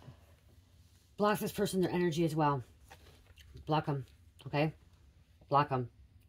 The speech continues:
Put 'em on red. Get rid of 'em. Okay? Keep 'em away. Do not give 'em any more information. Do not give 'em any more ideas.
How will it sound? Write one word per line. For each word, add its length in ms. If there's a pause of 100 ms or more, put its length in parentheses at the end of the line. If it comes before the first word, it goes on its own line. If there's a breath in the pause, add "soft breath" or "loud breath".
(120)
Put 100
'em 80
on 120
red. 260 (760)
Get 80
rid 180
of 60
'em. 140 (1300)
Okay? 280 (1800)
Keep 180
'em 60
away. 320 (180)
Do 100
not 220
give 120
'em 100
any 120
more 160
information. 540
Do 120
not 220
give 120
'em 60
any 160
more 160
ideas. 480